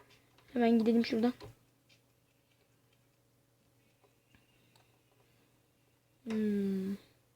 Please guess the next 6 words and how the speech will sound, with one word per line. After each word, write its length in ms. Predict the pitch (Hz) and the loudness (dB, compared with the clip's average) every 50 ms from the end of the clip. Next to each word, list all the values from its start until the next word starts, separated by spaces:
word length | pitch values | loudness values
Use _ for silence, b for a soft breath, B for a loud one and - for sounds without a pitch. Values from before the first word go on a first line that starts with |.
| _ _ _ _ _ _ _ _ _ - | _ _ _ _ _ _ _ _ _ 0
Buralardan 400 | 247 247 254 247 240 240 240 240 | 6 8 8 8 10 8 8 8
şey 180 | 233 - 254 | 8 8 8
alabilirim. 360 | 233 240 233 220 226 202 196 - - _ _ _ _ _ _ _ _ _ _ _ _ _ _ _ _ _ _ _ _ _ _ _ | 8 8 6 6 4 2 2 -2 -8 _ _ _ _ _ _ _ _ _ _ _ _ _ _ _ _ _ _ _ _ _ _ _
Bir 40 | - | -10
şeyler 380 | - - 262 247 240 233 226 - - | 0 4 8 8 8 8 8 4 2
çalabilirim. 580 | - 262 247 247 240 226 226 233 214 208 196 | 6 8 10 10 10 10 8 8 6 4 2